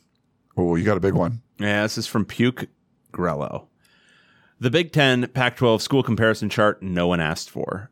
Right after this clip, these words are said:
Speaker 2: Dudes, last week there was a question about the Big Ten school compares be-, about which Big Ten school compares best to which Pac-twelve school,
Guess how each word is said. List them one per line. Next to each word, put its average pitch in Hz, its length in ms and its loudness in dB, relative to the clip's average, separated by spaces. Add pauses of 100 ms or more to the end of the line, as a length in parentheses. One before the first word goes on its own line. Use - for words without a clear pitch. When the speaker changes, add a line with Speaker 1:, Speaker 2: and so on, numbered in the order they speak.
(160)
Speaker 2:
Dudes, 87 540 2
last 120 300 0
week 147 180 0
there 135 100 2
was 101 120 0
a 101 40 2
question 107 380 0
about 95 180 0
the 87 60 -8
Big 101 220 0
Ten 104 220 2
school 101 280 0
compares 95 560 2
be-, 95 260 0 (140)
about 95 320 -2
which 135 380 -2
Big 127 200 0
Ten 120 220 0
school 104 260 0
compares 95 360 0
best 95 400 0
to 101 160 -2
which 90 480 -2
Pac-twelve 170 440 0
school, - 280 -4